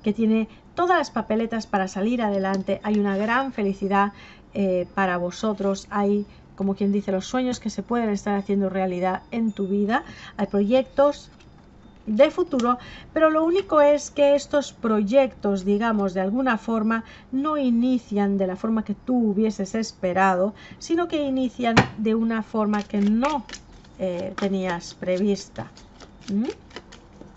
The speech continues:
Exacto.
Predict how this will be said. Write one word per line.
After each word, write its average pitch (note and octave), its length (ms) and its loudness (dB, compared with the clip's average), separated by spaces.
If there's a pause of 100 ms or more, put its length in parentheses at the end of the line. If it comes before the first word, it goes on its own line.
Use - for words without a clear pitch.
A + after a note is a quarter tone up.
(3500)
Exacto. - 720 -8